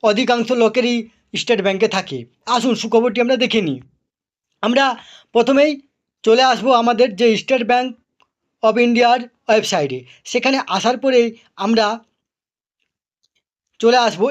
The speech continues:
ইন্টারেস্ট রেট সেকশানে। সেখানে আমরা ক্লিক করার পরে চলে আসবো আমরা ডোমেস্টিক টার্ম ডিপোজিট, যেটাকে ডোমেস্টিক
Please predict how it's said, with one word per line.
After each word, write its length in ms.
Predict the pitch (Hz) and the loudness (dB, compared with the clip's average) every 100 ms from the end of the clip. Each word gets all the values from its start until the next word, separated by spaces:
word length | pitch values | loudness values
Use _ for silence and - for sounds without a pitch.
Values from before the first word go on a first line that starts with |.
| 277 262 | -2 -4
ইন্টারেস্ট 440 | 254 294 285 226 220 | -2 0 0 -2 -2
রেট 180 | 214 233 - - _ _ | -2 -2 -6 -18 _ _
সেকশানে। 400 | 226 214 190 131 113 _ _ _ _ _ _ _ - | -6 -4 -6 -6 -14 _ _ _ _ _ _ _ -8
সেখানে 260 | 247 294 302 | -2 2 2
আমরা 160 | 277 262 - _ _ - | 2 0 -4 _ _ -8
ক্লিক 180 | 262 - | -8 -2
করার 200 | 269 254 | 0 0
পরে 140 | 247 214 247 _ _ _ _ _ _ | 2 2 0 _ _ _ _ _ _
চলে 160 | 220 254 269 | 0 2 2
আসবো 200 | 220 262 254 | 2 2 2
আমরা 160 | 226 233 226 _ _ _ _ _ _ - | 2 -2 -6 _ _ _ _ _ _ -6
ডোমেস্টিক 500 | 165 240 294 - 240 - | 0 2 2 0 -6 -2
টার্ম 160 | 226 226 | 0 0
ডিপোজিট, 320 | 190 160 147 127 | 0 -2 -4 -4
যেটাকে 300 | 175 247 269 302 240 | -2 0 0 -2 -2
ডোমেস্টিক 320 | 202 226 226 | 0 0 -2